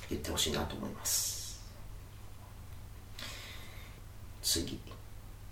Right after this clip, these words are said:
「もし私だったらこの本を買わないようあなたに忠告しますね。何の役にも立ちませんから。」な-、なんでそんなに恨みがこう募ってしまったんでしょうね。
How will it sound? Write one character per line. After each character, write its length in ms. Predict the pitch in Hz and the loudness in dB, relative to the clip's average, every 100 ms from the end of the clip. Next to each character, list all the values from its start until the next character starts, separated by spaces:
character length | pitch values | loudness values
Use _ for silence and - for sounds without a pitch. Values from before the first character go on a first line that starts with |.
| - - - - - - - - - - - | -6 -8 -8 -8 -6 -6 -6 -6 -6 -6 6
「も 100 | 143 | 10
し 160 | 151 113 | 12 12
私 380 | 98 85 104 113 | 12 12 12 12
だ 140 | 113 | 12
っ 80 | 113 | 12
た 120 | - | 10
ら 200 | 95 - - | 8 8 8
こ 140 | 107 | 12
の 80 | 113 | 12
本 340 | - 135 107 | 12 12 12
を 60 | - | 12
買 180 | - 95 | 10 12
わ 120 | 101 | 12
な 160 | 107 104 | 12 12
い 100 | 101 | 12
よ 240 | 110 - | 12 12
う 40 | 90 | 12
あ 60 | |
な 140 | 95 220 | 12 12
た 120 | 220 | 12
に 160 | - - | 10 10
忠 260 | - 98 | 12 12
告 200 | 107 107 | 12 12
し 120 | - | 12
ま 120 | 104 101 | 12 12
す 180 | - | 12
ね。 180 | 76 73 - - - - - - - | 8 4 0 -6 -6 -6 -6 -8 4
何 260 | 95 101 113 | 12 12 12
の 100 | 113 | 12
役 260 | 110 107 120 | 12 12 12
に 100 | 107 | 12
も 140 | - | 12
立 120 | - 87 | 8 6
ち 60 | 92 | 10
ま 100 | 90 | 10
せ 160 | - 92 | 12 10
ん 100 | 78 | 10
か 140 | - | 6
ら。」 140 | - - - - - - - - - - - - - - - - - - - - | 6 0 -6 -10 -8 -8 -6 -4 -2 -2 0 -2 -2 -4 -4 -6 -6 -6 -6 0
な-、 140 | 82 90 82 82 - - 95 87 | 8 10 10 6 0 -2 2 8
な 100 | 110 | 10
ん 60 | |
で 40 | 104 | 12
そ 180 | - 90 | 12 12
ん 60 | |
な 80 | 85 | 12
に 300 | 80 80 - - - - - | 12 10 6 -2 -6 -8 -2
恨 300 | - 92 85 | 8 10 12
み 60 | 85 | 10
が 200 | - - - | 6 0 -4
こ 100 | - | -4
う 340 | - - - - | -2 -4 2 8
募 220 | - 82 | 8 8
っ 40 | |
て 80 | - | 8
し 120 | - | 6
ま 80 | 73 | 6
っ 20 | |
た 100 | - | 2
ん 60 | - | 2
で 40 | |
し 140 | - - | 4 4
ょ 40 | |
う 40 | - | 2
ね。 140 | - | -2